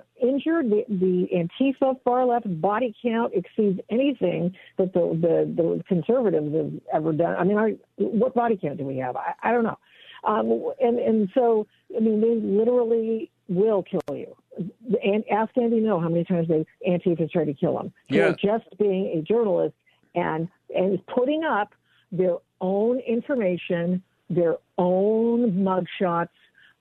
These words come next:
Speaker 1: and their own, uh, you know, list of bill particulars as to what they did. That's what Andy Ngo does.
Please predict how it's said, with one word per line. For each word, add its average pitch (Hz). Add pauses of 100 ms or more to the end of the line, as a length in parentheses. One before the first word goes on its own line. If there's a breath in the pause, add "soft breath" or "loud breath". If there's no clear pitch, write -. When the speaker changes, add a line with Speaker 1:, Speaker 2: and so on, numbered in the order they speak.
Speaker 1:
and 151
their 151 (180)
own, 190 (160)
uh, 143
you 165
know, 160
list 170
of 180
bill 190
particulars 160 (280 soft breath)
as 147
to 156
what 151
they 151
did. 147 (240 loud breath)
That's 240
what 381
Andy 240
Ngo 185
does. 175